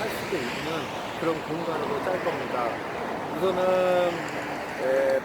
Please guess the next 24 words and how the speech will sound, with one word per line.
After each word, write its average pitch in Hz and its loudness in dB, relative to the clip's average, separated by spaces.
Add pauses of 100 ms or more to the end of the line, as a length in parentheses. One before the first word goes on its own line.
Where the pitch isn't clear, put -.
바닥이 170 2
있고 151 0 (200)
수평을 208 -4
잡아야 156 2
되고, 135 2 (380)
그 139 -4
다음에 151 0
평상을 190 -2
만든 139 -2
다음에, 135 2 (100)
에, 120 -4
그 147 -2
다음에 151 -2
난간을 160 4
만들어서 135 0 (400)
야외형 139 2
데크를 156 -4
완성하는 131 -2
겁니다. 113 -4
똑똑이 151 6
준비하고, 143 8 (560)
그 131 0
다음에 143 8 (120)
데크재와 147 8